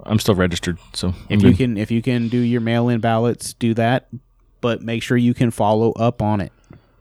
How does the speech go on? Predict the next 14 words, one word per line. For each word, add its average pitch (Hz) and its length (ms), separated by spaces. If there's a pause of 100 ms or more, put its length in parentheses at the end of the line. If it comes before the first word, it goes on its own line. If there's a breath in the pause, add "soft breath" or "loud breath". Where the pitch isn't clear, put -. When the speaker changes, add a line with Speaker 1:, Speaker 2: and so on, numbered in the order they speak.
(100)
Speaker 2:
Make 110 260
sure, 127 320
because 104 420
they, 90 260 (880 loud breath)
the 104 180
reports 139 480
of 123 120
how 123 240
many 120 360
will 110 280
not 107 240
be 117 100
counted 107 420
are 98 240